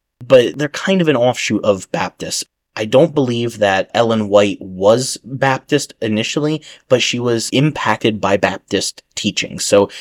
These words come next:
it is kind of an offshoot in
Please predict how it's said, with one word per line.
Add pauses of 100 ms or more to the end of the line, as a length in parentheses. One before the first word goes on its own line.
(140)
it
is
kind
of
an
offshoot
in